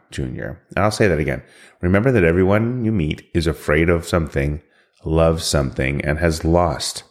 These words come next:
something. So why does this ring true for me? Well, it rings true because I think, I think people should be given the benefit of the doubt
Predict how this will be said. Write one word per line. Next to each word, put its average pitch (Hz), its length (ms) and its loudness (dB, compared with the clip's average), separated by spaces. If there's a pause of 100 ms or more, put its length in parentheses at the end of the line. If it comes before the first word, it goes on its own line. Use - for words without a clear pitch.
(160)
something. 65 580 -4 (720)
So - 160 0
why 110 140 4
does 117 160 2
this 82 200 0
ring 78 220 0
true 76 320 0
for 71 180 -6
me? 67 360 -8 (500)
Well, 113 140 2
it - 20 0
rings 139 260 -2
true 92 240 2
because 82 360 0
I 80 100 2
think, - 460 -4 (120)
I 113 60 -2
think 143 160 -2
people 80 840 2
should 87 340 -2
be 78 140 -2
given 78 320 0
the 71 80 -2
benefit 80 300 0
of - 40 -6
the 78 100 -2
doubt 65 460 -4